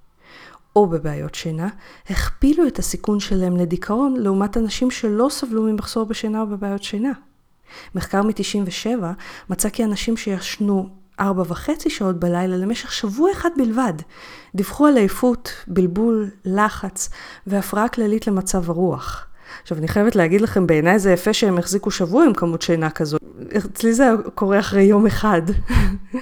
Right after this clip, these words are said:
מחקר של ז'או ועמיתיו מצא כי רמות העושר המדווח היו ירודות במי שישן פחות. ובמחקר אחר נמצא כי רמת החשיבה החזרתית הייתה גבוהה יותר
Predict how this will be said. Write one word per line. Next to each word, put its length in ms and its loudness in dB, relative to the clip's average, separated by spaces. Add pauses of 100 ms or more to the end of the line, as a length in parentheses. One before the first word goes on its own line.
(1300)
מחקר 500 4
של 360 0 (160)
ז'או 440 8
ועמיתיו 720 4 (460)
מצא 240 0
כי 160 0
רמות 320 0
העושר 500 0
המדווח 800 0 (220)
היו 240 4
ירודות 800 2
במי 300 2
שישן 580 0
פחות. 580 -4 (680)
ובמחקר 640 2
אחר 420 2
נמצא 340 2
כי 200 0
רמת 300 0
החשיבה 480 -2
החזרתית 960 0
הייתה 200 0
גבוהה 320 0
יותר 200 -4